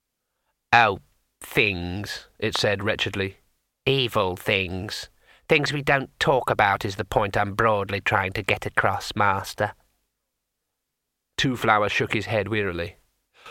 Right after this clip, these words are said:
"I wish Rincewind was here," he said. "He'd know what to do." "Him?" sneered the demon. "Can't see a wizard coming here.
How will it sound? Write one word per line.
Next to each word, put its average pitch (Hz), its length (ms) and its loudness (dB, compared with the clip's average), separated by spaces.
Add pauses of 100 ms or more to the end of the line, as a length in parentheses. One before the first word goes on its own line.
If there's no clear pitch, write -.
(500)
"I 123 140 4
wish 208 300 0
Rincewind 95 680 -2
was 101 180 -4
here," 92 320 -2
he - 140 -8
said. 147 200 -2 (180)
"He'd 208 280 -4
know 90 160 2
what - 260 -4
to - 80 -4
do." 92 320 -6 (720)
"Him?" 262 840 0 (520)
sneered 107 440 0
the 104 60 -6
demon. 95 400 -2 (680)
"Can't 190 220 4
see 196 180 0
a 202 80 2
wizard 160 380 -2
coming 151 320 2
here. 120 560 -2